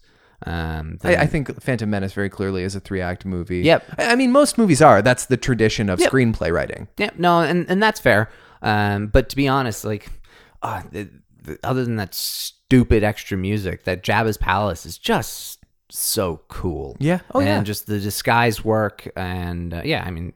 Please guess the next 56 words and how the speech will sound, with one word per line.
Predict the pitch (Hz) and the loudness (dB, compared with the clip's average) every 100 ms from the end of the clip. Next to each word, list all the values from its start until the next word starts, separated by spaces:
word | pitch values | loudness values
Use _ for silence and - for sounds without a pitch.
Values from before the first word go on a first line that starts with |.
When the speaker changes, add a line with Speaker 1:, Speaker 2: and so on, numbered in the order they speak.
| - | -6
Speaker 1:
we've | 110 95 | -4 -4
all | 82 | -6
seen | - 85 | -8 -10
Return | 85 - 82 | -10 -8 -8
of | - | -6
the | |
<laughs> | - | -4
Jedi, | 107 78 113 131 | -4 -2 -4 -4
so | - 147 | -2 -4
I | |
can | - 143 | -4 -4
talk | 113 - | -4 -4
about | 107 90 | -6 -6
it | |
all | 87 80 | -6 -6
day. | 85 78 | -8 -4
But | 85 | -2
Speaker 2:
Yes, | 370 | -2
I | 359 | -2
think | 392 392 | -4 -6
I | |
have | 381 381 | -8 -8
seen | 370 320 | -8 -10
it. | - | -8
Maybe | - | -6
Speaker 1:
Yes. | 392 | -4
Speaker 2:
I'll | 294 | -2
watch | 214 - | -2 -2
that | 165 | -4
tonight. | - 135 120 - _ - | -4 -6 -8 -12 _ -10
Speaker 1:
Yeah, | 117 87 | -8 -4
no, | 127 | -2
it | 151 | -2
was | 156 | -2
a | |
good | 160 139 | -4 -2
one. | 101 | -2
I | |
was | 95 | -4
glad | - 110 | -2 -2
to | 101 | 0
be | |
able | 101 92 | -2 -2
to | |
watch | 90 85 | -4 -6
those | - 78 | -8 -10
couple | - - | -10 -8
ones | 78 85 | -8 -8
again. | - - - - _ _ | -10 -12 -14 -16 _ _
Speaker 2:
What | - 156 269 | 0 4 4
else | 262 | 4
you | 240 | 2
got? | 208 131 - _ _ _ _ | 2 2 0 _ _ _ _
Speaker 1:
So | - 160 160 | 4 6 8
I | 139 | 6
did | 143 196 | 6 6